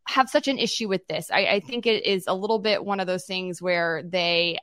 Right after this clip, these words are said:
um, like to rile people up over China. They like to stoke tensions, and it looks like they're doing something effective. Uh, again, it's a Trojan horse of a bill. I don't think that TikTok's, um, policies, we've looked into this, they're no worse than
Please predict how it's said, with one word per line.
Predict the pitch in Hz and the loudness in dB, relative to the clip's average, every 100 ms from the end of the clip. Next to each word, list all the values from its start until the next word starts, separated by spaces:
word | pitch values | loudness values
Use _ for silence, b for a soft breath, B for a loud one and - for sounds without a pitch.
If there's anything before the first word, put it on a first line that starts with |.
| - | 0
um, | 170 165 - 110 190 | 2 2 -2 -6 0
like | 196 - | 0 0
to | 208 | 4
rile | 196 196 | 6 6
people | 202 190 202 | 2 0 2
up | 185 | 2
over | 185 208 | 0 -2
China. | 214 - 170 165 165 | -4 0 0 2 0
They | 165 | 0
like | 151 - | -2 -6
to | 190 | -10
stoke | - 196 - | -8 -8 -8
tensions, | 190 180 196 185 180 - B B - | -8 -6 -6 -6 -6 -12 B B -4
and | 233 | -2
it | 196 | 0
looks | 220 220 | 0 0
like | 208 | 0
they're | 196 | 0
doing | 180 175 175 | 0 -2 -4
something | 165 170 180 | -8 -8 -8
effective. | - 160 - 165 160 - | -2 -2 -2 -6 -6 0
Uh, | - 151 | 2 2
again, | 180 175 160 | 2 0 0
it's | 139 | -4
a | 185 | -10
Trojan | - 220 220 202 | -2 -2 0 0
horse | 185 - | -2 -2
of | 180 | -4
a | |
bill. | 165 165 165 B B B - | 0 2 2 B B B 4
I | 254 269 294 302 - 196 | 6 6 4 0 -2 4
don't | 233 247 - | 6 6 0
think | 254 - | -2 -2
that | - | -6
TikTok's, | - 254 - - 247 247 - - - | -4 -4 -2 6 8 8 4 -10 4
um, | 196 185 175 - | 6 6 4 -6
policies, | - 226 277 - 339 330 339 339 - | 4 4 6 2 0 2 0 -4 -14
we've | 202 220 196 | -6 -6 -2
looked | 285 302 | -2 0
into | 240 262 | -2 0
this, | 285 - 233 | 0 0 0
they're | 233 | 2
no | 254 311 | 2 2
worse | 202 262 - - | 2 0 -4 -6
than | 214 196 175 | -4 -2 -6